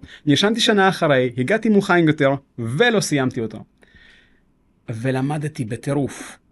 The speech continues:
כאילו, אה, יש אולטרות שלצערי פשוט פשטו את הרגל, זאת אומרת, אין לי אפילו סיכוי להשלים אותם.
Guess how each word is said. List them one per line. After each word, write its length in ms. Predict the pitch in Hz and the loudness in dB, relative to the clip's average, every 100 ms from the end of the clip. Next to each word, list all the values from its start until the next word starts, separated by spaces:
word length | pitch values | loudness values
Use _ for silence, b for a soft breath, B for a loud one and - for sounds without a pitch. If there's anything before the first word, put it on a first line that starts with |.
| _ | _
כאילו, 840 | - 143 135 131 131 131 131 131 - _ _ | -4 -2 0 2 2 2 0 -2 -6 _ _
אה, 60 | 135 131 127 127 127 127 123 127 131 - _ _ - | -2 0 0 0 0 -2 -2 -2 -4 -8 _ _ -6
יש 460 | 135 160 - - - _ _ | -2 0 0 -4 -10 _ _
אולטרות 360 | 165 160 180 - | -4 0 -2 0
שלצערי 1040 | 151 131 123 123 120 131 - 127 151 156 - | -2 -2 -2 -4 -6 -4 -2 0 0 0 -4
פשוט 220 | 139 156 | -12 -10
פשטו 200 | - - | -12 -8
את 100 | 156 | -4
הרגל, 340 | 143 170 117 104 | -2 -2 -4 -8
זאת 100 | - | -8
אומרת, 260 | 123 123 - | -6 -6 -4
אין 100 | 147 | -2
לי 60 | 156 | -2
אפילו 240 | 160 160 | -2 -2
סיכוי 400 | - 147 - 202 | -4 -6 0 2
להשלים 400 | 156 127 160 160 | 2 0 -2 0
אותם. 320 | 143 123 127 | -2 -4 -6